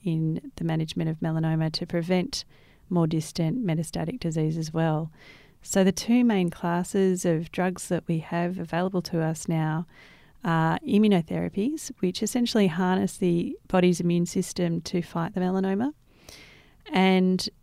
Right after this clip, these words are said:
also targeted therapies. So about forty percent of melanomas harbour what's called a B raf mutation, and the targeted therapies essentially switch off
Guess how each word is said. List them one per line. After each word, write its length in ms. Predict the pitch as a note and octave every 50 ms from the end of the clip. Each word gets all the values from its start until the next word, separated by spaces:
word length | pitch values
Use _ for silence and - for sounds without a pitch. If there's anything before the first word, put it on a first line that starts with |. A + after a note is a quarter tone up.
| - -
also 360 | F#3 F3+ F3 - - F3 E3 D#3+
targeted 540 | - - - - E3+ E3+ E3+ F3 E3 D#3+ D#3+
therapies. 500 | F3 E3+ D#3+ D#3+ D#3+ - D#3+ D3+ D#3+ E3
So 460 | - - - F3+ F3 F3 E3+ F3 F3 - - - - - - _ - -
about 380 | G#3+ F3 G3+ G3+ G3+ - - _ - - -
forty 440 | - - - - G3 F#3+ F#3 F#3 F#3
percent 600 | - - F#3 - - - F3 E3+ E3+ E3+ - - - -
of 160 | F3+ E3 D#3
melanomas 680 | - F3 E3 E3+ E3 E3 E3 E3 E3+ E3+ F3 E3 - -
harbour 640 | - - - F#3 F#3+ F3+ E3+ E3 E3+ F3+ F3 E3 E3 - -
what's 180 | - F3 - -
called 240 | - - F#3+ E3+ E3
a 80 | E3+ - _ -
B 160 | F3 F3 F#3
raf 260 | F#3+ F#3+ G3+ G3 - -
mutation, 680 | G#3+ G3 F#3+ - - F#3 G3 F#3+ - B3 B3 C4+ D#4 - _ _ - _ - - - - - - - - - - -
and 520 | - F#3 F3+ F3+ F3 F3 F3 F3 - - - - - - -
the 100 | F3+ D#3+
targeted 580 | - - - - G#3 G3+ A3 A3 G#3 G3 -
therapies 560 | - E3 E3+ E3+ E3 D#3+ - E3+ E3 D#3+ D#3+
essentially 720 | F3 F3 - - G3 G3 F#3+ - - F#3+ E3+ D#3+ D#3+ D#3+ D#3+
switch 460 | - - - - F3 E3 - - -
off 400 | E3+ D#3+ D#3+ D#3 - - -